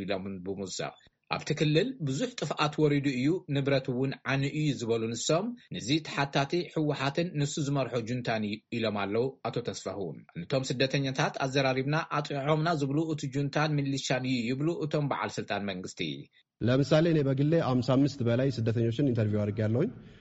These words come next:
Speaker 2: ስለዚህ ተፈጸመብን የሚሉት ይሄንን ነው። በተለይ የኤርትራ ሰራዊትና ኢሳያስ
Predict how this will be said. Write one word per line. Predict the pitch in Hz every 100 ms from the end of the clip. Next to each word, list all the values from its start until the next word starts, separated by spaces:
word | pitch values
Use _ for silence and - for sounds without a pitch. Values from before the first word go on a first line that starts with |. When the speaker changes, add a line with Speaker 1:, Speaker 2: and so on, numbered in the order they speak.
| - -
Speaker 2:
ስለዚህ | 131 147 156 180
ተፈጸመብን | 135 143 139 143 143 127 139
የሚሉት | 135 147 208 202
ይሄንን | 135 139 131 117
ነው። | 95 - - - -
በተለይ | 127 135 156 175 165
የኤርትራ | 127 113 107 104 101 101 - - - - 110 113 131 127 123 117 113 110 107 104 101
ሰራዊትና | 113 120 131 123 127 123
ኢሳያስ | 113 107 117 139